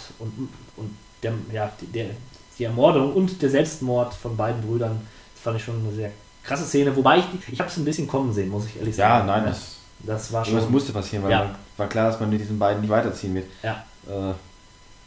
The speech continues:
Speaker 2: ich meine, das war aber nichtsdestotrotz eine krasse Geschichte. Ich meine, dass der kleine Junge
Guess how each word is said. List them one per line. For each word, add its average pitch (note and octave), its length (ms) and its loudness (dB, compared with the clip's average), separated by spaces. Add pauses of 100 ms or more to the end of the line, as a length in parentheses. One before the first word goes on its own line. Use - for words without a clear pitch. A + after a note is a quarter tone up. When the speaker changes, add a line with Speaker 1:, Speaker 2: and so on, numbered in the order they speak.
(320)
Speaker 2:
ich F#2 100 -10
meine, G2+ 360 -2 (800)
das A2 120 0
war A#2 80 6
aber C#3+ 280 2
nichtsdestotrotz C3+ 640 -4
eine A2+ 100 -4
krasse A#2 240 -4
Geschichte. A2 300 -2
Ich F#2+ 80 -6
meine, G2+ 220 -2
dass F#2+ 180 -10
der G#2 100 -8
kleine G#2+ 180 0
Junge A#2 220 0